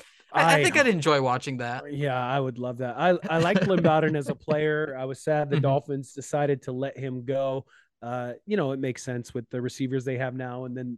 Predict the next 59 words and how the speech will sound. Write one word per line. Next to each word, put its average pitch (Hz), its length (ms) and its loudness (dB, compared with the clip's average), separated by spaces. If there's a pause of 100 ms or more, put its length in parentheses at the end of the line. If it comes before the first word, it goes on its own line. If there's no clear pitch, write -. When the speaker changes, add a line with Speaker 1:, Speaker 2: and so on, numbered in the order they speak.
Speaker 2:
plus 131 220 -8
the 127 120 -8
addition 123 300 -10
of 113 120 -14
Craycraft 127 540 -6
and 117 100 -10
Sherfield. 123 540 -6
You 120 80 -8
wanna 117 160 -10
get 117 200 -10
those 120 180 -8
guys 117 300 -8
in 123 140 -6
who 123 120 -4
are 110 40 -8
familiar 120 420 -6
with 120 160 -10
the 127 120 -4
offense. 131 480 -4 (420)
Um, 135 460 0 (340)
but 131 100 -6
if - 80 -10
he's 196 180 -2
forced 170 240 0
to - 80 -16
play 101 260 -12
cornerback 151 640 -2
against 123 400 -10
either 123 180 -6
Tyreek 131 520 -4
or 117 80 -8
Jaylen, 117 500 -6
then 113 320 -8
I 131 60 -8
think 165 200 -2
we're 156 120 2
in 127 120 -2
business, 120 520 -4
and 120 80 -8
I 139 80 -2
don't 143 180 -2
care 120 200 -8
who's 151 260 -4
throwing 123 220 -6
him 113 120 -6
the 110 80 -8
ball. 113 240 -4
It 131 80 -6
could 131 140 -6
be 120 160 -4
me 127 220 -2
and 117 100 -4
you, 135 140 0
Jake. 113 320 -8
We 123 100 -6
could, 110 200 -10 (360)
we 127 100 -4
could, 120 280 -6
uh, 107 240 -6